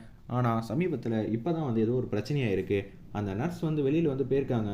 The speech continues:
புதுசா யாரோ வந்திருக்காங்க, அப்படி இப்படின்னு சொல்லிட்டு இருக்காங்க. அப்பனா சிவகாமி தான் வந்து கௌசல்யா வந்து காப்பாத்திருக்காங்க. அந்த நர்ஸை வந்து அடிச்சது சிவகாமி தான் அப்படின்னு சொல்லி யோசிச்சுட்டு இருக்காங்க அந்த இடத்துல.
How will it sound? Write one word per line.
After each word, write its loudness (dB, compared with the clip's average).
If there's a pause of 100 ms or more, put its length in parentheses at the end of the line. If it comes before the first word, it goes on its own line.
(120)
புதுசா -4
யாரோ 0
வந்திருக்காங்க, -2
அப்படி -2
இப்படின்னு -2
சொல்லிட்டு 0
இருக்காங்க. 0 (360)
அப்பனா 0 (100)
சிவகாமி -2
தான் -2
வந்து -2 (140)
கௌசல்யா -2
வந்து -4 (100)
காப்பாத்திருக்காங்க. -2
அந்த -6
நர்ஸை -4
வந்து -2 (400)
அடிச்சது 0
சிவகாமி 0
தான் -2
அப்படின்னு 2
சொல்லி 2
யோசிச்சுட்டு 0
இருக்காங்க 0
அந்த 0
இடத்துல. 2